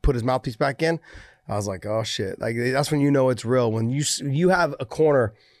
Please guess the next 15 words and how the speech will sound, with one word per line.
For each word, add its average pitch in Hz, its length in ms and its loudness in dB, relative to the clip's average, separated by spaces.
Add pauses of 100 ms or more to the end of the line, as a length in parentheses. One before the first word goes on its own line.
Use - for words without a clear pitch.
(120)
that 123 360 0 (800)
you 110 100 -2
trust, 127 480 0
you 117 80 -2
probably 143 300 2
love 123 220 2
him 123 120 2
because 117 240 -2
they've 110 160 -2
been 131 160 2
with 117 160 -2
you 123 80 -4
for 113 140 -6
so 120 180 0
long. 113 340 0